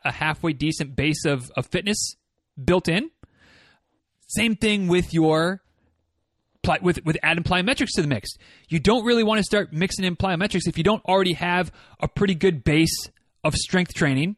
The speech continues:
or a pretty good, uh, consistent amount of strength training that you've been doing. You wanna have a good base of strength fitness before you, you crank it to eleven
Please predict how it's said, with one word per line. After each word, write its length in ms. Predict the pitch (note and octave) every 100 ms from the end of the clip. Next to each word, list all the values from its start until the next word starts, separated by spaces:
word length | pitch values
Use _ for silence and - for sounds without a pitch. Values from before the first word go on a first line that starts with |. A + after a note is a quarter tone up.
| _ -
or 100 | C3
a 60 |
pretty 200 | - F3
good, 280 | D3+ E3+ D#3 - _ _
uh, 340 | D#3+ D3 C3+ B2+ -
consistent 560 | D#3+ C#3+ - - G3 D#3+ _ _ _ _ _ _
amount 420 | - D#3 E3+ F3+ -
of 80 | D3+
strength 240 | - F#3+
training 140 | G3
that 80 | E3+
you've 100 | E3+
been 100 | E3
doing. 240 | D3+ D4+ C3+
You 80 |
wanna 160 | D3 A#3+
have 160 | G#3 G3+
a 60 |
good 260 | D3+ F#3+ D3
base 300 | D#3 D#3+ F#3
of 60 |
strength 340 | E3 - D#3 -
fitness 340 | C4+ F#3+ F3+ - - - - -
before 320 | F3 E3+ E3+
you, 160 | F3+ E3+ E3+
you 260 | D3+ C3 -
crank 280 | - F3 F#3
it 100 | -
to 100 | F#3+
eleven 480 | F3 A3 D#3+ D3